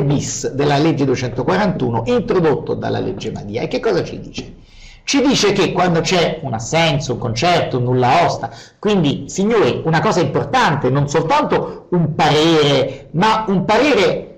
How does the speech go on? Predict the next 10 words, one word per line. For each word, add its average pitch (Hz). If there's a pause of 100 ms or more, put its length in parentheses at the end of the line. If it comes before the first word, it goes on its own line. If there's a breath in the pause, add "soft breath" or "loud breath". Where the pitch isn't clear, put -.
(580)
di, 147
di 202
concerto, 190
di 151
intesa, 151
quindi 175 (200 loud breath)
un 185
momento 240
in 165
cui -